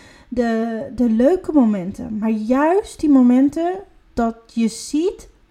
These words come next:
dat er meer ligt dan dat jij op dat moment doorhebt. Want dit vind ik echt een heel mooi voorbeeld dat Mark eigenlijk noemt, want, ehm, hij was zich misschien niet helemaal bewust, maar hij was onbewust bekwaam.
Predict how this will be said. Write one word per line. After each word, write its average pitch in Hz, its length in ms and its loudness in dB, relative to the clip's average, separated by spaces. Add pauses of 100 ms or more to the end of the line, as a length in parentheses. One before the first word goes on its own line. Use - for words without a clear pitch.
(640)
dat 247 320 0
er 226 120 4
meer 311 460 6
ligt 320 560 2 (1400)
dan 262 300 2
dat 277 200 4
jij 294 260 0
op 254 140 -4
dat 302 160 2
moment 254 580 4
doorhebt. 247 800 -2
Want 240 380 0 (280)
dit 247 280 0
vind 254 160 6
ik 247 120 2
echt 277 260 -4
een 262 80 6
heel 247 240 8
mooi 254 680 6
voorbeeld 277 480 -2
dat 202 180 -6
Mark 208 260 -2
eigenlijk 208 380 -4
noemt, 247 500 4
want, 226 320 -4 (560)
ehm, 226 300 4 (600)
hij 240 220 0
was 294 160 2
zich 302 160 0
misschien 269 360 6
niet 262 140 6
helemaal 254 560 4
bewust, 196 560 -4
maar 226 160 2
hij 226 160 0
was 214 280 -4
onbewust 220 500 2
bekwaam. 196 440 -4